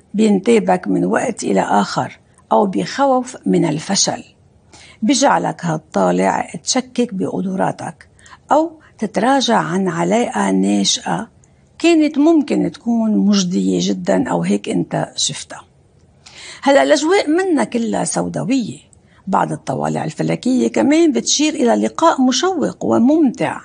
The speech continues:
يمكن يتطور إلى علاقة ثابتة ومتينة، كما أنه الفترة تتزين بفرص للاستمتاع بالرومانسية وأجواء الغزل بين، خاصة بين ستة وخمستاش.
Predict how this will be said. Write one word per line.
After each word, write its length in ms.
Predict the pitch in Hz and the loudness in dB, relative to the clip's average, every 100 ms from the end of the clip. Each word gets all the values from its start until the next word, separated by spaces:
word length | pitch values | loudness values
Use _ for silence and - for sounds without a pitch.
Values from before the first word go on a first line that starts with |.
| _ _ _ _ | _ _ _ _
يمكن 560 | 330 370 277 220 220 233 254 | 0 0 -2 -4 -8 -8 -4
يتطور 640 | 240 226 233 - 208 196 | -4 -2 -2 -2 0 -2
إلى 240 | 180 - | 0 0
علاقة 720 | - - 82 - - - - - - | 0 0 -2 -2 -4 -6 -6 -10 -6
ثابتة 500 | 160 160 - 165 208 | -6 -8 -8 -6 -6
ومتينة، 800 | 254 175 147 147 - - - - - _ _ - - - | -6 -8 -6 -6 -4 -6 -6 -10 -18 _ _ -20 -20 -2
كما 320 | 101 92 87 | 0 2 0
أنه 300 | 107 98 87 | 0 0 0
الفترة 1000 | 90 82 80 71 69 - 240 - 233 240 240 - - _ | -2 -2 -4 -6 -10 -4 -4 0 0 0 -2 -18 -20 _
تتزين 800 | 240 175 175 349 277 214 - 175 | -2 0 2 4 2 0 0 0
بفرص 640 | 190 - 302 294 302 - | -2 0 0 0 0 -2
للاستمتاع 920 | 320 311 269 - - 214 208 262 277 233 | 0 0 -2 -6 -2 -2 0 2 2 2
بالرومانسية 1080 | 190 175 185 190 185 180 262 254 226 233 | 0 -2 0 0 0 0 0 -2 0 0
وأجواء 600 | 170 131 - - 170 180 | 0 -2 -4 -4 -2 -2
الغزل 560 | 123 175 233 220 233 233 | -2 0 0 2 0 0
بين، 460 | 185 190 190 - - | 0 0 0 -2 -2
خاصة 600 | - 359 359 302 277 247 | 0 0 0 0 0 2
بين 200 | 220 247 | 2 2
ستة 360 | 269 311 - 269 | 0 -4 0 -2
وخمستاش. 840 | - 208 190 - - - - - | 0 -2 -2 -2 -4 -4 -10 -10